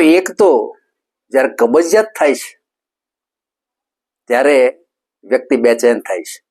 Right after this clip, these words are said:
વારંવાર કબજિયાતની જેને અસર રહેતી હોય, એને મસ્તિષ્ક સૂળ થયા વગર રહેતું નથી, જેનું જેનું માથું દુખ્યા જ કરે છે. તો એની અંદર આ ગોળી સુપેરે કામ કરે છે, કારણ કે કબજિયાત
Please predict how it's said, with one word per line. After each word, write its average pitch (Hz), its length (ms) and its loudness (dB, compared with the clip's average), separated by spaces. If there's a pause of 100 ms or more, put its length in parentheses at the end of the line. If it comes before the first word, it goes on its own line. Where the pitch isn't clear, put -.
(440)
વારંવાર 131 480 0 (100)
કબજિયાતની 127 580 0 (640)
જેને 123 240 -2 (580)
અસર 170 340 -4
રહેતી 151 280 0
હોય, - 160 -4 (680)
એને 143 240 2
મસ્તિષ્ક 139 520 -2 (140)
સૂળ 143 220 0
થયા 117 200 0
વગર 110 180 -4
રહેતું 110 280 -4
નથી, 123 160 -6
જેનું 180 200 0
જેનું 147 180 2
માથું 131 240 -2
દુખ્યા 135 260 -2
જ - 80 -20
કરે 107 200 -8
છે. - 80 -20 (2250)
તો - 40 -10 (220)
એની 165 260 2
અંદર 156 240 2 (720)
આ 139 160 0 (100)
ગોળી 147 240 2 (200)
સુપેરે 175 360 0
કામ 95 220 -2
કરે 90 200 -4
છે, - 80 -20 (1120)
કારણ 156 200 0
કે 180 60 2 (140)
કબજિયાત 160 480 0